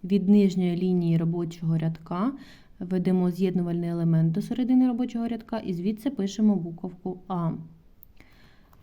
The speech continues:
Бачимо, що у нас тут є ще в-, знак оклику.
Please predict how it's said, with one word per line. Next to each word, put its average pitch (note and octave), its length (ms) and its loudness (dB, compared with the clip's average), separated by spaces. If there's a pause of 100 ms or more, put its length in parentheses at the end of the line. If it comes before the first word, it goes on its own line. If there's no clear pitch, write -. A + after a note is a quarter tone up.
(120)
Бачимо, F3+ 460 2
що A#3 180 0
у G3+ 40 2
нас G3+ 220 2
тут E3 200 -8
є G3+ 220 2
ще B3 220 -2
в-, F3+ 680 -4
знак G#3 480 4
оклику. G3 720 2